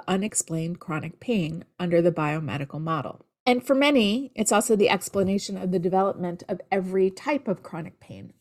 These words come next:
All chronic pain begins at some discrete point in time. What I'm really interested in here is, what is your relationship with this concept of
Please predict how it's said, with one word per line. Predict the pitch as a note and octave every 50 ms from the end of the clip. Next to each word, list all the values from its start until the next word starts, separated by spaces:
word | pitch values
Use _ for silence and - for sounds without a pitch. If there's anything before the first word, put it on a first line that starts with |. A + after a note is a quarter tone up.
| _ _ -
All | - G#3 G#3 G#3 G3+ G#3 G#3+ G#3+ A#3 B3 - _ _ _ _
chronic | - - - F3 E3+ E3 F3+ -
pain | - C#4 C#4 A#3 G3+ F#3+ F#3+ G3 - _ -
begins | A#3 A3+ F#3 A#3 B3+ C4+ D4+ D4
at | C#4 B3+
some | - - B3 G#3 G#3 G#3 - - E3 -
discrete | - G3 F#3+ - - - - A#3 A#3 A#3 A#3 A#3 - - _ _
point | _ - F#3+ F#3+ F3 F3+ -
in | - F#3 E3+ E3
time. | - - - - - _ _ _ _ _ _ _
What | - C4+ C#4 C#4+ C#4+ D4 - - _ _ _ _ _ _ _
I'm | - A#3+ B3+ D4+ E4+ F4 F4 D4+ A#3+
really | A3 A3 A3 A3 A3 G#3+ G#3
interested | - - G3+ G3 A3 A3+ G#3 - - - G#3 G3 F#3
in | G3 F#3+ F3 F#3+
here | G3+ - - - G#3 F#3 F3 F3 D#3+ D#3+ F3+ G#3 A3 _ _
is, | - G3 G3 F#3+ F#3+ G3 G3
what | - F3+ F3 G3+ G#3+ A#3 A#3+
is | C#4+ C#4 C4+ B3 G#3
your | G#3 G3+ G3 G3
relationship | F#3 F#3 F#3+ F3+ F3 E3+ F3 F3+ F3+ F#3+ G3 - - E3 E3 E3 F3 - - - C3+ - _ _ - -
with | - B3 C4 B3+ -
this | B3 B3 B3 A#3+ - - -
concept | - - - - C4+ C#4 D4+ D4 - - A3+ G#3 - -
of | G3 F#3 F#3